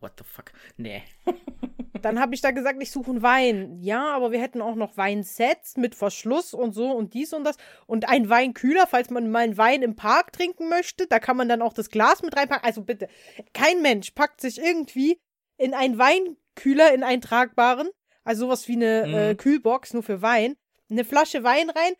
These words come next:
Speaker 2: an der Seite die Gläser, begibt sich dann in den Park und trinkt dort Wein.
Speaker 1: Niemand.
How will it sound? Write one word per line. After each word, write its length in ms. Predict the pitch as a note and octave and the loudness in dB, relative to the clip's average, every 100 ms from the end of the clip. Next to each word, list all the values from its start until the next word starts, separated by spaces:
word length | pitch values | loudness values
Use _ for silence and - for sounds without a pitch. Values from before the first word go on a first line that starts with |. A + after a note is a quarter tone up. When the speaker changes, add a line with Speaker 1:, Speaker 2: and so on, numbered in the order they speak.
| _ _ | _ _
Speaker 2:
an 160 | A#3+ B3+ | -2 0
der 140 | B3+ | 2
Seite 260 | C#4+ D4 C#4 | 2 0 -2
die 160 | B3 | -6
Gläser, 400 | A3+ C4 D#4+ F4+ E4+ - _ | -4 -2 0 0 -2 -6 _
begibt 360 | A3+ A#3 F4+ - | -4 0 0 0
sich 120 | F4 | -4
dann 160 | D4+ | -2
in 120 | D#4 D4 | -2 -4
den 140 | B3+ | -6
Park 360 | - C4 D#4+ - | -2 2 2 -2
und 160 | C4+ | -12
trinkt 240 | - D4 - | -8 -8 -4
dort 200 | C4 G#3+ | -4 -2
Wein. 400 | A3+ A3 G3 - _ _ _ _ _ _ _ _ _ _ _ _ _ _ _ | -2 -2 -4 -12 _ _ _ _ _ _ _ _ _ _ _ _ _ _ _
Speaker 1:
Niemand. 460 | C#3+ C#3 A#2+ G2 | -14 -12 -12 -14